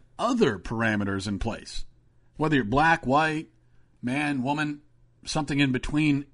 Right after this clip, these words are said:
yes, that fact alone obviously shouldn't exclude you from voting, but what if you can't string together two coherent sentences? What if you're twenty-eight and you've never had a job or paid taxes in your life?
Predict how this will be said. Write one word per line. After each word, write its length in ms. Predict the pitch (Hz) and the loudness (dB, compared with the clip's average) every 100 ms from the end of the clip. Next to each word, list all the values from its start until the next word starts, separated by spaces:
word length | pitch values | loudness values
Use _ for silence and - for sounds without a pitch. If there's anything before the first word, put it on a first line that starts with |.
| - | -12
yes, 260 | 165 160 | -6 -6
that 220 | 143 165 - | -2 -4 -2
fact 300 | 165 156 131 | -6 -4 -4
alone 440 | 143 180 170 135 - _ _ _ _ - | 0 0 0 -2 -10 _ _ _ _ -2
obviously 420 | 165 202 175 143 | 0 2 2 0
shouldn't 220 | 127 131 | -2 -2
exclude 360 | 127 - 131 117 | -2 -2 -2 -2
you 80 | 120 | -4
from 160 | 117 | -4
voting, 480 | 107 160 180 147 127 - - - | -2 0 0 0 -2 -8 -20 -18
but 380 | 123 151 165 - | -6 -2 -2 -4
what 280 | 135 190 233 | -4 2 4
if 220 | 208 - | 2 0
you 560 | 165 180 175 165 165 - - _ - | -4 0 2 0 -2 -6 -20 _ -14
can't 360 | - 175 170 | -6 -6 -4
string 340 | - - 165 156 | -6 -4 -2 -2
together 460 | 151 156 156 151 | -4 -4 -2 -2
two 400 | 135 - - 165 | -4 -6 -4 -4
coherent 540 | 165 160 131 156 151 - | -4 -8 -8 -6 -6 -6
sentences? 880 | - 233 226 151 - 90 - - - _ _ _ _ _ _ _ - _ | -6 -4 -4 -6 -8 -12 -18 -20 -20 _ _ _ _ _ _ _ -20 _
What 180 | 127 196 | -4 -2
if 140 | 196 | 0
you're 440 | 190 180 175 160 | 0 0 0 -2
twenty-eight 840 | 143 - 170 180 165 - 185 185 - | -6 -8 -2 0 -2 0 0 0 -2
and 280 | 135 135 | -2 0
you've 200 | 139 139 | 0 0
never 400 | 120 139 160 160 | 0 0 0 -2
had 140 | 151 156 | -4 -6
a 40 | |
job 500 | 131 147 151 151 147 | -4 -4 -2 -2 -2
or 100 | 131 | -4
paid 260 | - 147 131 | -4 -6 -4
taxes 400 | 156 160 151 135 | -4 -4 -2 -2
in 80 | 139 | -2
your 120 | 139 | -2
life? 560 | 196 226 123 - - | -2 -4 -6 -10 -20